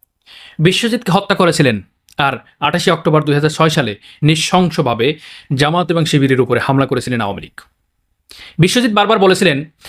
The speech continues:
যে, "আমি হিন্দু, আমি মুসলিম না, আমি শিবির না।" তারপরেও নির্মম, নির্মমভাবে তাকে হত্যা করা হয়েছিল ছাত্রলীগের গুন্ডা বাহিনীরা।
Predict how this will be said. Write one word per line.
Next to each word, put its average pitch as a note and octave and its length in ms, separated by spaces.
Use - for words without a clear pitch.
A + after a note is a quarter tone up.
যে, D3+ 120
"আমি E3+ 140
হিন্দু, D3+ 460
আমি C3+ 140
মুসলিম D#3 340
না, A#2 120
আমি A2 120
শিবির G#3 360
না।" G#2 180
তারপরেও D3 440
নির্মম, F#3 500
নির্মমভাবে F#3 680
তাকে C#3+ 180
হত্যা D3 220
করা C3+ 140
হয়েছিল A#2+ 300
ছাত্রলীগের B2 520
গুন্ডা D3 280
বাহিনীরা। A#2+ 400